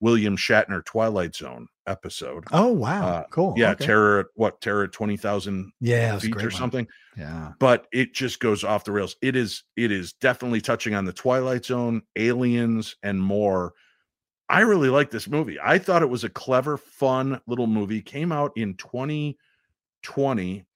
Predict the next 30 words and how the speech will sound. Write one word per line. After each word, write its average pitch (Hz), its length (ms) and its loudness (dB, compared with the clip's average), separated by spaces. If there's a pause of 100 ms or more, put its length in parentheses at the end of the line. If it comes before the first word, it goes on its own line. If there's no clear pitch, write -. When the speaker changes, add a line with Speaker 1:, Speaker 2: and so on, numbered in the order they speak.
(260)
Speaker 1:
and 113 140 -2
I 110 60 0
get 151 220 -4
a 180 60 -6
feel 151 320 0
that 107 160 -4
they 131 140 -2
really 120 300 -2
filmed 123 340 -2
a 104 60 -4
lot 98 280 -2
of 98 100 -4
this 95 180 -6
during 92 300 -6
covid 90 400 -6
because 92 340 -10
it 98 60 -4
was 90 160 -8
very 123 500 -2 (360)
minimalistic, 107 880 0 (320)
like 135 400 0
Alien, 127 480 0
where 95 120 -2
you 92 140 -8
kinda 120 220 -8
put - 280 -8
people 123 300 -6
in 101 80 -2
this, - 260 -10 (1040)
this - 200 -12